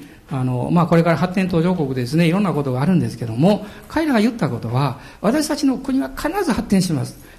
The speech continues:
なぜならば、争いがありませんから」と言いました。まあ、アフリカっていうと、そういう民族紛争とか、あの、そういうことをすぐ浮かべるんですが、タンザニアはそれがないんですね。安全があるわけです。この国は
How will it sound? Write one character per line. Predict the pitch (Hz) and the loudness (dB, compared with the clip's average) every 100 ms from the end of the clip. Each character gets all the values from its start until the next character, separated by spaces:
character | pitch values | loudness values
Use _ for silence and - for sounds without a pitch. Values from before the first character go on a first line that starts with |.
| 190 | 0
な | 254 | 2
ぜ | 277 | 4
な | 208 | 2
ら | 185 | 4
ば、 | 240 240 - - - - _ | 4 4 0 -12 -20 -20 _
争 | 254 285 - 277 | -4 -2 0 0
い | |
が | 220 | 2
あ | |
り | 160 | 2
ま | 175 | 0
せ | 180 180 | 0 -2
ん | |
か | - | -2
ら」 | 104 | -10
と | - | -12
言 | 101 | -14
い | |
ま | 110 | -14
し | - | -18
た。 | - - - - _ - - | -20 -20 -20 -20 _ -20 0
ま | 170 | 4
あ、 | |
ア | 220 | 6
フ | |
リ | 269 | 6
カ | 254 | 4
っ | 254 | 0
て | 208 | -2
い | |
う | 208 | 0
と、 | - 254 | 2 2
そ | - 160 | 2 0
う | |
い | |
う | |
民 | 151 170 | 2 2
族 | 160 151 | 0 0
紛 | 151 | 0
争 | 147 120 | 0 -6
と | 113 | -6
か、 | 107 113 - - - - | -8 -8 -10 -18 -12 -6
あ | |
の、 | 135 | -4
そ | 131 | 0
う | 180 | 0
い | |
う | |
こ | 175 | 0
と | 143 | -4
を | |
す | 196 | -2
ぐ | 277 | 0
浮 | 180 | 0
か | 220 214 202 - | 0 2 0 0
べ | 170 | 2
る | 165 | 4
ん | 123 | 2
で | 104 | -2
す | 135 | -4
が、 | 156 151 - - | -4 -4 -14 -12
タ | - | 0
ン | 302 | 2
ザ | 339 | 2
ニ | 320 302 | 0 0
ア | |
は | |
そ | 262 | 0
れ | 254 | 0
が | 240 | 2
な | 240 | 4
い | 247 | 4
ん | |
で | 120 | 2
す | - | -4
ね。 | 117 123 123 - - - - - - - | -2 -2 -2 -10 -20 -20 -20 -20 -20 -4
安 | - 311 | 4 4
全 | 320 302 262 | 4 2 2
が | |
あ | 233 | 0
る | 160 | -2
わ | 113 | -4
け | |
で | 120 | -8
す。 | - - - - - - - - - | -16 -20 -20 -20 -20 -20 -20 -20 -12
こ | - 349 | 0 0
の | 392 | 2
国 | 339 339 | 2 2
は | 339 311 147 - | 4 2 2 -4